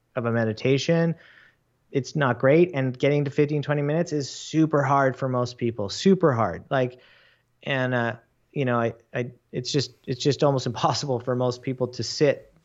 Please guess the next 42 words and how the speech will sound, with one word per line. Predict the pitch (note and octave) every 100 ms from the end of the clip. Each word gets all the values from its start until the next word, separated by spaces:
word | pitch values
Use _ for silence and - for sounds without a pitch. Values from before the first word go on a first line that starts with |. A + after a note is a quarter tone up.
| _ _
it | A#2+ -
for | C3+
that | B2 B2+
long, | C#3 C3 A#2 A2 - -
uh, | A#2 A2+
without | B2 B2+ B2
a |
lot | B2+ B2
of | A#2
training | - B2+ B2
and | A#2
a |
lot | A2
of | G#2+
focus. | - C3 A2+ -
So | C3 A#2+ A#2 - _ _ _ _ _ _
breath | E3 F#3
work | F#3+ E3
is | C3+
just | D3 C3+
unbelievable | C#3+ C3 B2 C3+ B2+ A#2+ A#2 A2+
to | - B2
do. | B2+ C#3+ A#2 A2+
And, | - C3+ C3+ -
and | C#3
the | C3
cool | - F#3 F3
part | E3 D#3
about | C3+ B2+
breath | A#3 A#3 D#3
work | C#3 C#3
is | B2+
that | C3 B2+ - _ _ _ _ _ _ _ _
you're | C#3+ C#3 E3 D#3+ - -
in | C#3+
full | B2+ C#3+
control. | - C3 C#3+ A#2
Unlike | C3 E3+ E3+ D#3+ -
when | C#3+ C#3
you | C3 B2+ - _ _ _ -
take, | - C3+ B2+ _ _
uh, | A#2+ A#2 A2